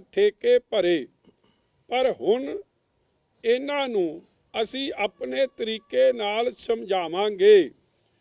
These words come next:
ਇਹਨਾਂ ਠੇਕੇਦਾਰਾਂ ਵੱਲੋਂ ਬਹੁਤ ਸਾਰੇ ਗੁਰੂ ਘਰ ਅਤੇ ਸਕੂਲਾਂ ਦੇ ਨੇੜੇ ਵੀ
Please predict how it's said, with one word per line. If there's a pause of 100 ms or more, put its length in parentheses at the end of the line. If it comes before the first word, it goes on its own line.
(440)
ਇਹਨਾਂ
ਠੇਕੇਦਾਰਾਂ
ਵੱਲੋਂ (800)
ਬਹੁਤ
ਸਾਰੇ
ਗੁਰੂ
ਘਰ (160)
ਅਤੇ
ਸਕੂਲਾਂ
ਦੇ
ਨੇੜੇ (720)
ਵੀ